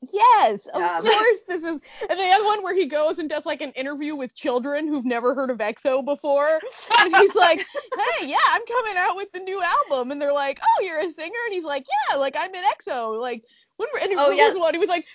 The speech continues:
Speaker 1: he was like, "When were you born?" And the kid was like, "Twenty thirteen." And he's like, "Oh, that's when Growl came out." And the kid's like, "What?" He's like,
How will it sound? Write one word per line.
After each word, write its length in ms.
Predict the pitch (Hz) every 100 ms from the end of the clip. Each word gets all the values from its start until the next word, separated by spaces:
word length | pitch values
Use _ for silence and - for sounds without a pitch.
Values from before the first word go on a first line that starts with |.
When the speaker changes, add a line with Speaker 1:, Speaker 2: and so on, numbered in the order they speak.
| -
Speaker 1:
he 40 |
was 60 | 392
like, 140 | 330
"When 100 | 494 605
were 80 |
you 180 | 554 554 440 466 698
born?" 260 | 330 240 226 539 381
And 80 |
the 40 | 302
kid 180 | - 311
was 100 | 330
like, 220 | 349 262
"Twenty 300 | 294 381 349
thirteen." 500 | 349 370 330 370 403
And 80 | 320
he's 140 | 302
like, 200 | 262 240 -
"Oh, 340 | 294 339 294
that's 220 | 254 311
when 160 | 339 269
Growl 420 | 233 254 339 466
came 320 | - 311 247
out." 120 | 233 214
And 80 |
the 40 | 220
kid's 180 | 302 254
like, 160 | 233
"What?" 260 | 208 254 440
He's 140 | 349
like, 180 | 294 269